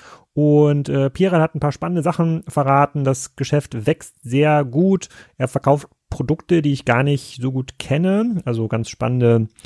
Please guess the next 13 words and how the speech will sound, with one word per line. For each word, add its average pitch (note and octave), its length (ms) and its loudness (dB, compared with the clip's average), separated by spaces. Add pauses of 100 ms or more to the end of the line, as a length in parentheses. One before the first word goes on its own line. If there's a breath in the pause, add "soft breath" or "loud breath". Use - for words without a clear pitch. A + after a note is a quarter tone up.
(160 loud breath)
Nischenprodukte D3+ 1160 2
unter C3+ 460 0
seiner A#2+ 320 0
Eigenmarke. C#3+ 600 0
Er B2 40 2
ist A#2+ 80 0
also A#2 140 -2
kein A2 160 -4
Händler, D3 340 0
sondern B2 380 0
vertikal B2+ 680 0
integriertes C#3 600 -4
Geschäftsmodell. C3+ 880 2